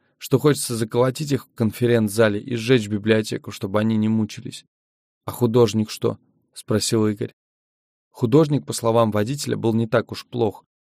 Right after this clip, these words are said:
но не мог рисовать ничего, кроме уральского леса. И ладно бы любого леса. Нет, художник рисовал только осенние уральские лесные пейзажи, изредка изменяемые с натюрмортами на тему дары природы.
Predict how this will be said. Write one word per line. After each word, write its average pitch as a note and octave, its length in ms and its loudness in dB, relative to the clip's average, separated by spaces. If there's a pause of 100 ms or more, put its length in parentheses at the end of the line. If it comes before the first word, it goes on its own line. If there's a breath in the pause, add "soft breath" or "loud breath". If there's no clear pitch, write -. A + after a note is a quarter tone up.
(280)
но A#2+ 100 4
не C3 100 8
мог D3 220 4
рисовать B2 420 0
ничего, C3 340 0
кроме A2 300 2
уральского A#2 500 2
леса. A2 400 -2 (480)
И - 20 -6
ладно A#2 300 4
бы G#2+ 100 0
любого A2+ 420 2
леса. G2+ 400 -2 (460)
Нет, A#2 160 2
художник C3 480 2
рисовал A#2+ 380 0
только - 380 -4 (140)
осенние C#3 640 0
уральские A2+ 680 0
лесные A2 400 0
пейзажи, G2 580 -4 (280)
изредка B2+ 480 4
изменяемые A2 640 0
с - 80 -12
натюрмортами G#2+ 880 0
на G#2 180 -4
тему G#2+ 280 -2
дары G2 280 0
природы. G2+ 580 -2